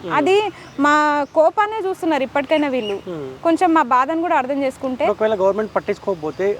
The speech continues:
Speaker 1: రాబోయే ఎలక్షన్ టార్గెట్గానే నిరుద్యోగుల పోరాటం ఉండబోతుందా?
Speaker 2: హండ్రెడ్ పర్సెంట్ ఉంటుందన్న. నా ఎన్నికల టార్గెట్ అంటే మామూలుగా ఉండదు. ఇక్కడ నష్టపోయిన ప్రతి ఒక్క, నేనే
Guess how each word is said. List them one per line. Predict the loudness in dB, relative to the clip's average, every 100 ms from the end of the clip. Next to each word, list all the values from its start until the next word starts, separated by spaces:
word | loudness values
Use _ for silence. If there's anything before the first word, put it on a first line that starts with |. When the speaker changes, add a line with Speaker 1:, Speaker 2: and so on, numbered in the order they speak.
| 0
Speaker 1:
రాబోయే | 0 2 4 4 2
ఎలక్షన్ | -4 -4 -2
టార్గెట్గానే | 0 0 -2 -2 -2
నిరుద్యోగుల | -2 -4 -2 -2 -2
పోరాటం | -2 -4 -4 -6
ఉండబోతుందా? | -4 -4
Speaker 2:
హండ్రెడ్ | 2 2 2
పర్సెంట్ | 0 -2 -4
ఉంటుందన్న. | -2 -2 0 0 0 -2 -2 -12 -10 -2
నా | 0 0 0
ఎన్నికల | 2 2 2 2
టార్గెట్ | 2 2 0 0 -2
అంటే | -2 -2
మామూలుగా | 0 0 0 0
ఉండదు. | 0 0 0 -2 -4
ఇక్కడ | -2 2 4
నష్టపోయిన | 4 2 -2 -2 -2 0 0
ప్రతి | -2 0 0
ఒక్క, | 2
నేనే | 2 2 2